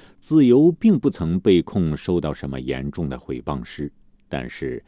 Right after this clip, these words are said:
因为家庭关系，他遭受降职的处分，调到高安，离兄长被拘留的黄州约有一百六十里，任军州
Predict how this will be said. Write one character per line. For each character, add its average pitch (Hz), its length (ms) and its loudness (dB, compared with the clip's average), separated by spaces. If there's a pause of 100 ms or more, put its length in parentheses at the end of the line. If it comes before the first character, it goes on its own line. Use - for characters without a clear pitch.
(140)
因 76 140 -6
为 62 140 -8
家 147 380 0
庭 78 240 -8
关 76 240 -2
系， - 220 -14 (400)
他 80 140 -8
遭 78 200 -4
受 69 280 -8
降 123 420 2
职 69 180 -10
的 73 140 -8
处 - 200 -16
分， - 220 -12 (380)
调 76 220 -2
到 - 280 -12
高 73 240 -4 (100)
安， 90 220 -2 (540)
离 110 200 4
兄 185 280 2
长 87 320 0
被 92 160 0
拘 127 260 -2
留 82 160 0
的 80 80 -2
黄 78 360 -4
州 123 240 4 (180)
约 113 160 0
有 71 220 -4
一 92 160 -2
百 62 240 -10
六 175 360 0
十 - 200 -10
里， - 240 -12 (520)
任 60 360 -8 (100)
军 113 380 0
州 80 400 -2